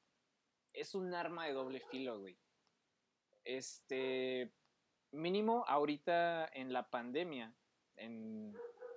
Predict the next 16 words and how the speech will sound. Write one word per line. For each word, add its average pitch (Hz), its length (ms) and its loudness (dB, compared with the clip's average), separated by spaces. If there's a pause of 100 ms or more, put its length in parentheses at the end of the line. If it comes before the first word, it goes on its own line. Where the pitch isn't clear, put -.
(180)
tiempos 147 400 4
de 120 120 2
coronavirus, 110 760 0 (540)
creo 139 220 4
que 151 100 2
todos 139 240 4
nos 135 160 -2
podemos 123 400 -2
dar 127 140 4
un 127 140 -2
ratito 120 760 0 (160)
más 123 840 -2
flexible 127 920 0 (240)
para 107 460 -4
estar 113 280 -4
jugando, 110 500 -6